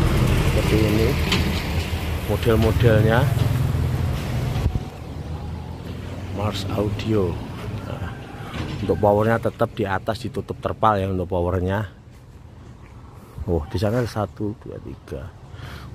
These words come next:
Oh, telur enam sih, dua, Lur. Middle gaya baru ini. Ini termasuk middle gaya baru. Nah, ini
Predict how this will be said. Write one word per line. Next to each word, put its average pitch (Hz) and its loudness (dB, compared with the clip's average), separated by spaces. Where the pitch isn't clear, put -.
Oh, 85 -2
telur 123 0
enam 143 2
sih, 113 4
dua, 98 2
Lur. 85 0
Middle 107 2
gaya 107 4
baru 110 4
ini. 92 4
Ini 117 0
termasuk 107 2
middle 104 2
gaya 98 4
baru. 90 0
Nah, 85 -2
ini 90 -2